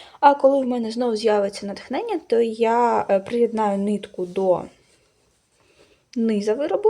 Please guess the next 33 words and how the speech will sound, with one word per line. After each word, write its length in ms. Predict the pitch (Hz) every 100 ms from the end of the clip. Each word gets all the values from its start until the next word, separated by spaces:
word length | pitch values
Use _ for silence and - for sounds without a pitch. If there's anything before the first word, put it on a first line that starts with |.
| 453
і 80 | 247
буду 280 | 226 294 359
вив'язувати 760 | 277 247 240 262 247 214 208 196
резинку. 640 | 202 202 214 381 - 453 - - - - - - - _ _
Ось. 340 | 95 - - - _ _ _
Все, 320 | - - 294
що 120 | 320 247
можу 340 | 233 254 247
сказати. 760 | 240 - 208 175 - 185 196 - -
Е, 380 | 196 196 196 196 -
це, 600 | - 233 262 294 262 -
е, 80 | 240 233 -
процес 380 | 220 - 262 262
цікавий, 460 | - 247 330 427 285
мені 180 | 262
подобається, 680 | 254 254 285 359 294 - -
але 500 | 233 226 240 277 254
тут 420 | - 240 240 262 247
не 140 | 247
так, 420 | 247 277 285 - -
прям, 320 | 233 233 233
щоб 340 | - 240 233 - - - - -
якісь 600 | 233 226 240 240 - -
відбуваються 800 | 214 233 208 220 226 214 214 226
спецефекти 760 | 220 - 214 220 254 349 - 226
для 160 | 214
того, 340 | 208 247 254 220
щоб 200 | - -
я 240 | 233 262
вам 380 | 226 208 214 208
це, 480 | - 208 214 226 -
е, 180 | 202 202
показувала 1040 | 202 214 - 190 - - 208 240 233 233